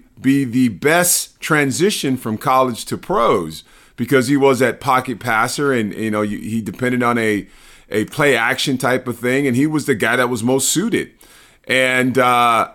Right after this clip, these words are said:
I look up, and now he's a forty-niner. And now the forty-niners get kind of a,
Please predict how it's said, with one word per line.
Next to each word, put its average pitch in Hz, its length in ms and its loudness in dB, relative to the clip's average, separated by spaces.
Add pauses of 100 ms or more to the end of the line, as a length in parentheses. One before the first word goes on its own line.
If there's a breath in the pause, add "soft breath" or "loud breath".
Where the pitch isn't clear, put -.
I 147 100 0
look 156 300 2
up, 214 300 4
and 139 80 0
now 170 180 4
he's 175 140 2
a 147 60 -2
forty-niner. 175 840 2
And 147 240 0
now 190 160 2
the 226 80 0
forty-niners 190 600 2
get 135 180 0
kind 165 180 2
of 143 120 0
a, 131 340 4